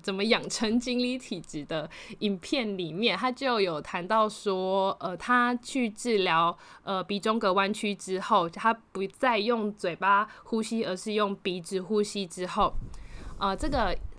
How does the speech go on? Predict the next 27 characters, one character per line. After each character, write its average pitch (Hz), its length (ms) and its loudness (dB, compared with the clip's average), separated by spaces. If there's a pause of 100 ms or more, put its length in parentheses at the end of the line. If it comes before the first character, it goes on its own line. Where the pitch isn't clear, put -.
他 302 120 6
觉 269 100 4
得 220 60 6
氧 196 240 0
气 254 240 0
终 214 280 0
于 190 180 -2
有 165 180 2
吸 214 260 -4
到 214 220 4
脑 170 240 4
中 190 200 -2
的 185 120 -2
感 156 240 -2
觉， 170 160 -4
而 147 80 -2
且 165 340 -2
整 175 180 -8
个 175 140 -4
人 165 200 -6
变 196 220 0
得 165 140 -6
更 185 180 -4
加 180 240 0 (380)
就 196 100 -8
是 185 280 -4
有 117 420 -4